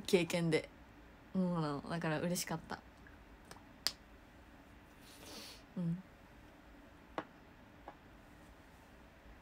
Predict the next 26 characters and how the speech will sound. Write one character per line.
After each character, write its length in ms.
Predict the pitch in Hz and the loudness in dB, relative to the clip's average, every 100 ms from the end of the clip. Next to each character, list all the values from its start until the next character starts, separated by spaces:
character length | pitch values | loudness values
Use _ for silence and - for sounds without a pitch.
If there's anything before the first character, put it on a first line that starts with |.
| - | -2
だ 60 | 190 | -2
か 60 | |
ら 60 | 165 | -2
経 180 | - 208 | 4 4
験 160 | 214 233 | 8 6
っ 40 | |
て 60 | 226 | 6
ほ 120 | 233 | 2
ん 20 | |
と 100 | 226 | 4
大 160 | 226 220 | 4 4
事 120 | 226 | 4
だ 60 | 214 | 2
よ 60 | |
ね。 60 | 202 - - - - - - - - - - - - - - - - - - - - - - - - - - - - - - - - - - - - - | -2 -10 -14 -16 -16 -16 -16 -16 -18 -18 -18 -18 -18 -18 -16 -16 -16 -18 -18 -16 -16 -18 -18 -18 -16 -18 -18 -16 -14 -14 -14 -16 -18 -18 -16 -16 -6 2
動 100 | 202 | 2
線 240 | - 233 | 6 4
っ 20 | |
て 120 | 214 220 | 6 4
ど 280 | 202 220 | 6 6
う 40 | 202 | 6
覚 180 | 175 165 | 4 0
え 20 | |
れ 100 | 180 | 0
る 60 | |
の？ 60 | 208 | -4